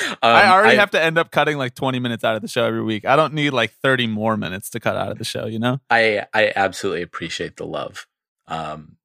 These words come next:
Speaker 2: and that, you know, and then you like hearing us, hearing us ramble. We'll, we'll stop, we'll stop apologizing for it and, uh, and just keep going. You know, like, right now, I don't know where this sentence is gonna end,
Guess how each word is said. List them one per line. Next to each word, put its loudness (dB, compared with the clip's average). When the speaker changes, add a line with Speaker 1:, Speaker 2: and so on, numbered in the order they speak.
Speaker 2:
and -6
that, -2
you -2
know, 0
and 0
then 2
you 2
like 4
hearing 2
us, -4
hearing 4
us 0
ramble. 2
We'll, 4
we'll 2
stop, 2
we'll 0
stop 0
apologizing 0
for -8
it -12
and, -4
uh, 4
and 0
just 0
keep -4
going. 0
You -2
know, 6
like, 2
right 2
now, 2
I 0
don't 0
know 2
where 2
this 2
sentence -4
is -6
gonna 0
end, 0